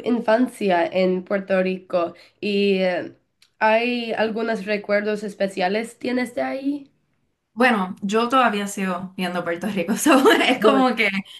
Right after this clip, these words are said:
Speaker 2: eh, no sé, en mi infancia mucho me gusta la Navidad de Puerto Rico, eh, siempre es mucha fiesta,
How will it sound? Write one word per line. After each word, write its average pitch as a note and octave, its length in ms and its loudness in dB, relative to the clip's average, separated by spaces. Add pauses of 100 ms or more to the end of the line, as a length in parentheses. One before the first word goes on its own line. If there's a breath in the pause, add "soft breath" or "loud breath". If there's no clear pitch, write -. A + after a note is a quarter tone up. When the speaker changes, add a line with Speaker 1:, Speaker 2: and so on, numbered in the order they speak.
(500 loud breath)
Speaker 2:
eh, F#3+ 640 4
no A#3 380 0
sé, C#4+ 540 -6
en B3 180 -4
mi B3 80 -2
infancia A#3+ 680 -4
mucho B3 420 -4
me A#3+ 180 -2
gusta A3 220 -10 (100)
la A#3 80 0
Navidad G#3+ 560 -4 (100)
de A#3 120 -6
Puerto A#3 300 -6
Rico, A#3 560 0
eh, F#3 300 0
siempre F#3 360 -6
es G3+ 60 2
mucha G3 320 0
fiesta, G3+ 640 -6